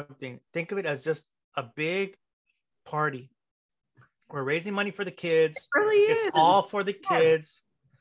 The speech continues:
Speaker 1: We're, we're there to have fun. Uh, Team Bark from Houston will be out there. You know, they party all day, all night.
Speaker 2: Oh, yeah, the people,
Speaker 1: Uh,
Speaker 2: the music, yeah. <laughs>
Speaker 1: yeah, they, I mean, they're, they're great,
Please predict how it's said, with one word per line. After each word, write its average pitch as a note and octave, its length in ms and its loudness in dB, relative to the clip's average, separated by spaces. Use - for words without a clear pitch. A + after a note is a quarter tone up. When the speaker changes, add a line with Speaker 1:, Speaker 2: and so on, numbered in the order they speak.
Speaker 1:
We're, D#3 180 0
we're D#3 160 0
there E3 120 4
to F#3 60 2
have G#3 200 0
fun. E3 600 -4
Uh, D3+ 200 -2
Team F#3 320 -8
Bark F3 400 0
from D#3+ 160 -14
Houston F#3 340 -8
will F3+ 80 -4
be E3+ 160 -4
out E3+ 240 -2
there. E3+ 280 0
You D#3 100 -8
know, D3 140 -4
they C#3+ 140 -4
party D#3 460 -2
all C#3+ 200 -2
day, C3+ 300 -2
all C3+ 180 -2
night. C3+ 340 -6
Speaker 2:
Oh, A3+ 120 -2
yeah, G#3 220 6
the D#3+ 100 -4
people, F3+ 340 -2
Speaker 1:
Uh, F3 100 -2
Speaker 2:
the E3+ 160 -10
music, D3 460 -6
yeah. C#3+ 360 -2
<laughs> F#3+ 140 -2
Speaker 1:
yeah, C#3+ 260 2
they, C#3 120 -2
I C#3+ 140 -6
mean, C#3 220 -8
they're, E3 200 2
they're D#3+ 340 0
great, C#3+ 600 -4